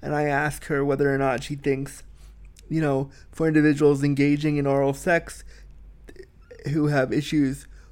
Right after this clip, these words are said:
with swallowing and speech and stuff like that. Should we be talking about this and how do we do that? We also have a conversation about her own feelings about claiming disability, and we talk about her,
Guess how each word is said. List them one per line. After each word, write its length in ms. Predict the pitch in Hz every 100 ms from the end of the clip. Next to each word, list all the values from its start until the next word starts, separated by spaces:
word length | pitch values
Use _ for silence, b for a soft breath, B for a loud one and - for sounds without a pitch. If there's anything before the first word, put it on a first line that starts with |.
| -
with 280 | - 160 -
swallowing 640 | - 160 156 160 160 156 151
and 120 | 147
speech 340 | - 165 160
and 100 | 156
stuff 160 | - 151
like 140 | 147
that. 180 | 151 147
Should 220 | 143 156
we 300 | 151 160 160 b b b -
be 100 | 175
talking 380 | 170 151 170 160
about 220 | 156 160
this 200 | 160 -
and 100 | 143
how 140 | 135
do 80 | 151
we 100 | 151
do 160 | 156 160
that? 340 | 165 165 185 b b -
We 120 | 180
also 320 | 180 185 185
have 220 | 170 170 160
a 40 |
conversation 640 | 165 156 147 160 160 160 147
about 360 | 147 139 139 - b b -
her 160 | 190 196
own 260 | 220 240
feelings 520 | 233 156 143 135 131
about 280 | 131 131 123
claiming 680 | - 156 156 156 147 135 139 b b -
disability, 840 | 147 143 135 131 135 165 208 214 b b -
and 340 | 131 131 131
we 180 | 135 143
talk 400 | 139 147 143 139
about 440 | 139 131 127 113 - - - - - - - - - - b b b
her, 540 | - 151 143 143 135